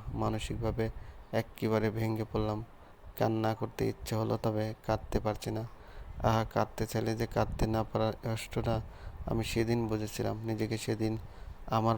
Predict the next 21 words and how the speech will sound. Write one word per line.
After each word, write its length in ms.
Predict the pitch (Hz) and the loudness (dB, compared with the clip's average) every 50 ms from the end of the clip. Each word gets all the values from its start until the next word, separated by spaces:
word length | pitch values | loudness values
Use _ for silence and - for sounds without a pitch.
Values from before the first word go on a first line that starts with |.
| - - | 2 2
পাথর 300 | 117 110 - - 117 113 | 2 4 4 4 2 2
মনে 260 | 107 107 107 107 107 107 | 2 0 0 0 0 0
হয়েছিল। 360 | 104 104 107 - - 110 110 110 110 - - - - - - - - - - - - - - - - - - - - - - - - - - - - - - - - - - - - - - - | 0 -2 -4 -6 -6 -6 -6 -6 -6 -8 -10 -10 -10 -10 -8 -8 -10 -10 -12 -14 -12 -12 -10 -10 -10 -10 -10 -12 -16 -16 -18 -18 -18 -16 -18 -16 -16 -16 -16 -16 -16 -16 -16 -16 -14 -16 -2 2
আমি 220 | 123 123 117 123 120 | 4 6 8 8 8
আব্বুর 560 | 117 117 107 98 - 113 113 113 113 117 113 | 8 8 6 4 4 4 4 4 2 0 0
দিকে 240 | 110 113 107 113 113 107 - | 0 2 4 4 2 6 6
তাকিয়ে 420 | - 107 110 - - 113 113 113 | 6 6 6 2 0 2 2 2
স্বাভাবিক 480 | - - 113 107 104 104 104 110 107 - | 2 2 2 2 2 2 0 -2 -2 0
গলায় 240 | - 110 110 113 104 | 2 2 2 2 2
বললাম, 420 | 107 107 110 110 110 107 104 107 - - - - - - - - - - | 2 2 2 4 2 2 0 -2 -6 -10 -12 -12 -12 -12 -12 -10 -4 -2
"আমার 280 | 123 107 110 110 110 110 - - | 2 4 4 4 2 2 -2 -2
আসল 380 | - 113 - - - 113 110 110 - 110 | -2 -2 -2 0 0 0 0 0 0 2
বাবা 240 | 107 107 107 107 | 2 4 4 4
মা 220 | 107 107 110 110 110 | 4 4 2 2 2
কারা 340 | - - 110 107 104 104 107 | 2 2 2 4 4 2 2
আব্বু?" 320 | 104 110 107 107 113 117 - - - - - - - - - - - - | 0 0 -2 -2 -2 -2 -4 -8 -12 -12 -14 -14 -16 -18 -18 -12 -4 -2
আমার 280 | 127 113 113 110 110 - | 0 2 2 2 0 0
কথায় 340 | - 113 107 - 113 110 107 | 0 0 2 2 4 4 4
আব্বু 280 | 107 104 104 - 113 | 4 2 2 0 -2
শব্দ 380 | - - - 110 104 101 - 107 | -2 0 0 -2 -2 -2 -4 -4
করে 340 | 104 - 110 107 110 113 | -2 -2 0 0 0 0